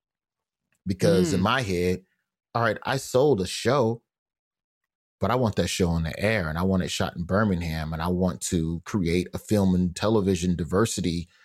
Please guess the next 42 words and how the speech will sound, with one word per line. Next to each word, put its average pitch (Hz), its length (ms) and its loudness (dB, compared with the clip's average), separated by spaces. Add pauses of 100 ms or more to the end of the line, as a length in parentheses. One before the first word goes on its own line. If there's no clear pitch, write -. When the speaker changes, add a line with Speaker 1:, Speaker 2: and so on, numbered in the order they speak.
(160)
Speaker 1:
situation 90 720 -2
in 87 100 0
Alabama 87 680 0
so - 160 -6
we 90 120 0
can 90 160 -2
take 90 180 -2
advantage 90 460 0
of 78 120 -6
all 90 160 2
of 90 80 0
these 92 140 -2
shows 98 380 2
that 82 120 -2
are 87 60 0
leaving 90 320 -2
Atlanta 92 440 -2
because 82 300 -8
motion 80 280 -4
pictures 113 400 -2 (300)
are 87 80 0
pushing 95 380 0
T 95 180 -2
V 135 120 2
shows 78 380 0
out 85 120 2
of 87 80 -2
the 87 80 -4
preoccupied 87 720 -2
studio 120 420 0
space. - 360 -6 (260)
There's 98 220 2
an 92 100 -8
opportunity 104 640 0
right 87 240 -2
now 95 140 0
to 85 120 -10
use 90 220 0
my 110 160 0
T - 160 -4
V 95 140 -2
show 90 280 0